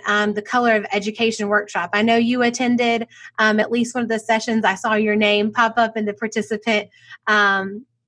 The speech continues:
box. And Greg Meyer, who,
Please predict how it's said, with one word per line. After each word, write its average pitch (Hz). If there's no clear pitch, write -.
box. 220
And 277
Greg 311
Meyer, 233
who, 220